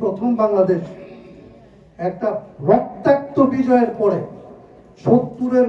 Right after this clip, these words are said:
পরে সবচেয়ে বড় রক্তপাতের পরে এইবারের যে নির্বাচন হইতে যাইতেছে, এই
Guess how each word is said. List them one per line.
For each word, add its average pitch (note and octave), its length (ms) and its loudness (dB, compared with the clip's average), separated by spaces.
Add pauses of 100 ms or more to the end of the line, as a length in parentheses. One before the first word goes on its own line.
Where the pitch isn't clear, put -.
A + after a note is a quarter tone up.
পরে A#3+ 140 2 (140)
সবচেয়ে C#4+ 560 0
বড় B3 120 4 (100)
রক্তপাতের A3+ 600 2 (100)
পরে G3 220 4 (800)
এইবারের A#3 420 4
যে A3+ 60 0 (100)
নির্বাচন G#3 420 -2
হইতে G#3 240 0
যাইতেছে, A3+ 360 -2 (640)
এই A3 100 4